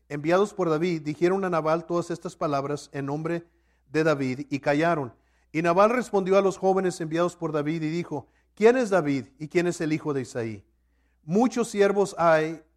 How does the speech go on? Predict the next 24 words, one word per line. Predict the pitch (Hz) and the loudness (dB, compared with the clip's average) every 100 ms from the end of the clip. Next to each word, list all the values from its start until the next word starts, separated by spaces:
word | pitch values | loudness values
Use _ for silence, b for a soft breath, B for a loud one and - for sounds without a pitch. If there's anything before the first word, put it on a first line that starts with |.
| - | 0
hoy | 170 156 139 131 _ _ _ _ | 4 4 2 -4 _ _ _ _
que | 156 | 0
huyen | 156 170 180 165 | 4 4 4 -2
de | 143 | -4
sus | - 139 | -10 -10
señores. | 147 139 139 123 - - _ _ _ - | -8 -4 -4 -6 -12 -20 _ _ _ -2
¿He | 180 | 4
de | 226 | 4
tomar | 226 196 196 | 4 2 2
yo | 202 | 4
ahora | 190 190 190 | 6 6 4
mi | 185 147 | 0 -2
pan, | - 160 185 196 | 0 0 0 -2
mi | 160 147 | -2 0
agua | 151 180 196 180 | 0 0 0 0
y | 143 | -2
la | 143 139 | -2 0
carne | 156 180 190 175 | 2 2 -2 -6
que | |
he | 170 | -6
preparado | 175 160 156 165 175 | -6 -4 2 2 2
para | 156 147 | -4 -6
mis | 139 - | -6 -10
esquiladores | 135 151 139 143 170 170 - | -12 -8 -4 0 0 0 -4